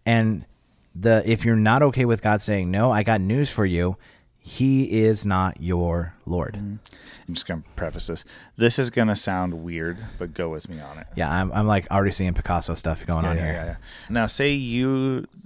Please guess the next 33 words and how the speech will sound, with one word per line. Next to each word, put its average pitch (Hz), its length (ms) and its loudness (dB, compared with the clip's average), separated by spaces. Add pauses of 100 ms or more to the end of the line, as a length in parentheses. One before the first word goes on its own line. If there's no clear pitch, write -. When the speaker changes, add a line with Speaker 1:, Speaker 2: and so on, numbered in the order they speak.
(120)
Speaker 2:
took 113 160 -6
the 107 80 -4
liberty, 95 240 0
said, 92 240 -4
"I'm 104 160 -2
gonna 123 140 0
start 101 340 -2
rearranging 90 720 -4
where 78 100 -8
body 76 300 -8
parts - 300 -10
go." - 260 -10 (400)
Speaker 1:
Hmm. 87 200 -2 (520)
Speaker 2:
So, 101 220 0
okay, 104 400 2 (340)
well, 110 480 6 (260)
I'm 113 160 0
a 113 80 2
foot, - 340 2
but 107 120 0
I 101 80 2
wanna 104 220 0
be 95 120 -6
a 90 60 -6
hand. 82 280 -10
So 87 120 -8
I'm 92 100 -6
gonna, 90 420 -6
what 95 220 -8
that 98 160 -2
actually 101 460 -2
would 90 400 -10
be 101 300 -6